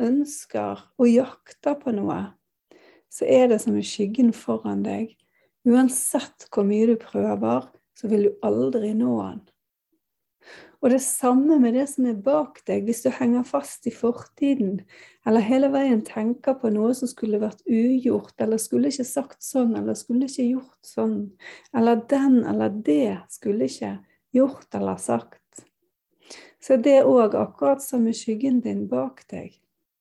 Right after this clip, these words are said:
Uansett hvor mye du prøver, så vil du aldri nå han. Men, sa han, hvis du samler deg og står der du er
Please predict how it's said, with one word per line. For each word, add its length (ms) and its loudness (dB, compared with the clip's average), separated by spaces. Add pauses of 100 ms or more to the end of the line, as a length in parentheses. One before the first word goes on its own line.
(500)
Uansett 760 0
hvor 160 0
mye 240 4
du 80 2
prøver, 480 -2
så 120 -6
vil 180 0
du 40 0 (200)
aldri 500 -4
nå 200 0
han. 200 -8 (2000)
Men, 380 4
sa 260 -6
han, 220 -6 (840)
hvis 220 -4
du 100 -4
samler 800 2
deg 300 -8 (720)
og 100 -2
står 720 0
der 280 2
du 80 2 (200)
er 360 2